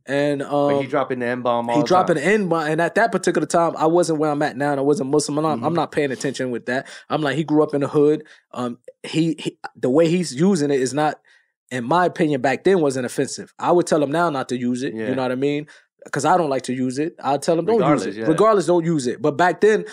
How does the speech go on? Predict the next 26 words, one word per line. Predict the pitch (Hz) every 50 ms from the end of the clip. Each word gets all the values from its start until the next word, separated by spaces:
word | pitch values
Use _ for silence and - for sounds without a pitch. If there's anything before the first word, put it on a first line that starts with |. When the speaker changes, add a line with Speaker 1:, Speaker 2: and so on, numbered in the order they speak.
| - -
Speaker 1:
he | - 190 190
was | 175 165 143
the | 156
homie. | 139 170 196 190 180 180 170
He | 165 160
grew | 139 147 165 180
up, | 185 170 - - 139
he | 165
was | 165 156 156 143
around, | 151 143 175 185 185 180 170 156 - - - - _ _
he | - 170
grew | 143 139 170 190 240
up | - -
with | 170 151
black | 143 156 143 110
Speaker 2:
Yeah. | 123 120
Speaker 1:
people. | 113 104 101 107 95 - _ _ - - - -
So | - - 156
one | 139 156 202 208
time | 196 - 185 175 165
we | 175 170
was | 156 143
in | 151 135 120
a |
studio, | - - - 240 302 330 254 180 151 123 120
though, | 110 98 -